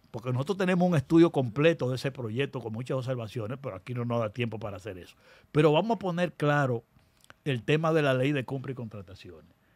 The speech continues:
Que lo que el proyecto dice es que se elaborará un re-, oigan bien,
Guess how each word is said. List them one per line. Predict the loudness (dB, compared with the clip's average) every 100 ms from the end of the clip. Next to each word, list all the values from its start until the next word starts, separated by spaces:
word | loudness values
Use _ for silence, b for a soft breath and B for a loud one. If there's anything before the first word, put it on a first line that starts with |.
| _ _ _ _
Que | 4 10
lo | 10 10
que |
el | 8
proyecto | 10 10 12 12 12 12
dice | 12 8 6 8 8
es | 6
que | 2 0
se | 4
elaborará | 6 8 8 6 4 8 8
un | 8 4
re-, | 6
oigan | 10 10 10
bien, | 10 8